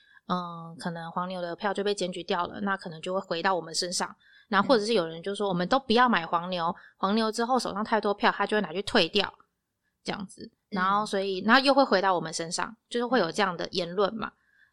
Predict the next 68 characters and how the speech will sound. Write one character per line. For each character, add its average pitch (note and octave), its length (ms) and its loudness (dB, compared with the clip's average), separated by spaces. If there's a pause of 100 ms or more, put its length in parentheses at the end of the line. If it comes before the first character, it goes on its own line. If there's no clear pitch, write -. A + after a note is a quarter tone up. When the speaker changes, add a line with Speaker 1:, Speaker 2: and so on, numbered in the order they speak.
Speaker 1:
然 G3 180 0
后 G#3 120 0
我 G3 120 -2
就 A3+ 240 -2
会 A#3 220 -2 (240)
想， F#3 240 2
Speaker 2:
嗯。 - 20 -8
Speaker 1:
蛮 F#3 220 0
想 F#3+ 240 -4
讨 E3 240 -2
论 F#3+ 160 0
的 F3 100 -6
是， F3+ 380 -6 (240)
黄 G3+ 220 0
牛 B3+ 120 2
真 B3 280 -4
的 A#3+ 80 -4
会 B3 140 -4
退 A#3+ 200 -6
票 A#3+ 260 -2
吗？ G#3+ 300 -4 (280)
Speaker 2:
退 G#4+ 200 0
票 F4 220 6
这 D#4+ 100 -6
件 D4+ 180 -8
事 C4+ 140 -10
情 A3 100 -4
我 F3+ 80 -4
觉 F#3 120 -6
得 F#3 40 2
要 F#3 80 2
看 G3+ 220 -4
法 E3 160 -8
规， E3 300 -6
因 A3 100 -4
为 D4+ 180 0 (200)
虽 - 160 4
然 C#4 160 6
大 B3+ 120 10
家 A3+ 120 10
都 A3+ 160 -4
说 G#3 260 -2
最 A#3 180 -4
新 G3+ 440 -6
的 E3+ 180 -2
演 D3+ 180 -8
唱 G3 240 -6
会 G3+ 140 -8
的 E3 80 -4
退 G3+ 160 -8
票， E3+ 100 -4
这 C#4 140 -2
以 D4 80 0
前 F#3+ 100 -6
有 D3+ 60 -6
聊 C#3 180 -6
过， E3 200 -6
就 G3 120 -6
是 G#3 140 -12
三 G3+ 240 -2
天 G3 180 -10
之 F#3+ 140 -10
内 A3+ 140 -2
你 G3+ 100 -6
要 A#2+ 100 -10
退 - 160 -10
票， - 200 -10
Speaker 1:
嗯。 - 100 -18